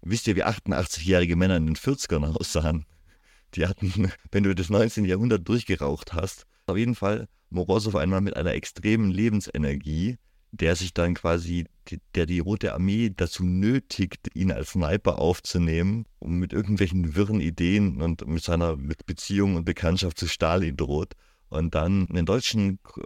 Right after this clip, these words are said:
Offizier, glaube ich, sogar erschießt, nachdem er ein halbes, einen halben Tag irgendwo im Gebüsch liegt. Und obwohl er eine Brille gebraucht hat, war der ein sehr akzeptabler Sniper, wurde dann aber irgendwann,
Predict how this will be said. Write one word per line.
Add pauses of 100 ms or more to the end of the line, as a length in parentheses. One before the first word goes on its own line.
Offizier,
glaube
ich,
sogar
erschießt, (120)
nachdem
er
ein
halbes,
einen
halben
Tag
irgendwo
im
Gebüsch
liegt. (460)
Und
obwohl
er
eine
Brille
gebraucht
hat,
war
der
ein
sehr (380)
akzeptabler
Sniper,
wurde
dann
aber
irgendwann,